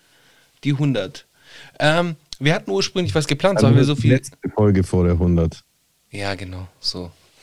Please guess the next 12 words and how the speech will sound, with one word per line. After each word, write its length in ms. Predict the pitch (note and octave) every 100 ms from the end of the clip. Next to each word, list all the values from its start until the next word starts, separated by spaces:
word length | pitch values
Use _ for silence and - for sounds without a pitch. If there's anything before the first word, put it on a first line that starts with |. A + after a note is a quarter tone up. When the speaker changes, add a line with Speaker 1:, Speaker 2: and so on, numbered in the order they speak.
| _ _ _ -
Speaker 1:
So 140 | -
haben 120 | A2+
Speaker 2:
Vorletzte, 680 | A2 C3 C#3+ B2+ - - A2
vorletzte 480 | G#2+ C3 C#3 - C3
Folge 400 | G#2 B2+ C3+ C3
vor 260 | A2 B2+ B2+
dem, 300 | B2 B2 G#2+
vor 160 | -
dem, 400 | A2+ A2+ A2+ G#2+ G2+ _ _ _ -
vor 160 | A2
dem 300 | A2 A2 A2+
nächsten, 800 | A#2+ C#3+ C#3 - - A2+ G#2+ G2